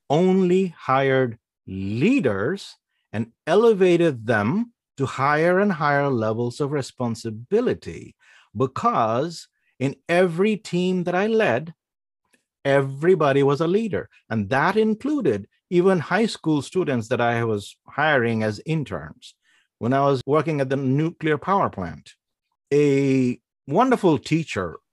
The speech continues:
came to us and said, "Hey, we have these wonderful high school students. They're trying to learn I T and all that, but they're not able to use their knowledge anywhere.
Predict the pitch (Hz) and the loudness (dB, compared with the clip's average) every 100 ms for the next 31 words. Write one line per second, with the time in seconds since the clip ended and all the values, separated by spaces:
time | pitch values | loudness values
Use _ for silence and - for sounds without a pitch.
0 | _ - - 156 143 135 101 - 98 - | _ -18 -2 -2 2 2 0 -2 -4 0
1 | 127 120 175 98 - - - 139 226 226 | 0 0 -2 -2 -6 -20 -8 0 2 2
2 | 147 113 131 156 131 98 - 123 156 135 | 0 -2 0 0 0 -4 -4 -2 -2 -2
3 | 120 135 135 - 127 - 135 123 123 107 | -2 0 -2 -2 -6 -4 -4 0 0 -2
4 | 110 143 143 127 117 127 123 113 101 127 | -4 -4 -4 -4 -2 0 0 -2 -4 -6
5 | 127 120 110 110 110 117 117 113 _ _ | -2 -2 -2 -4 0 0 0 -2 _ _
6 | _ - 104 143 175 175 139 _ _ _ | _ -12 0 2 2 0 -2 _ _ _
7 | - 156 151 147 123 - 131 127 120 117 | -2 0 2 0 -2 -2 0 2 4 2
8 | 107 _ _ _ - 143 185 151 123 135 | -2 _ _ _ -4 2 2 2 0 2
9 | 180 135 110 98 85 82 - | 2 0 -2 -4 -6 -12 -18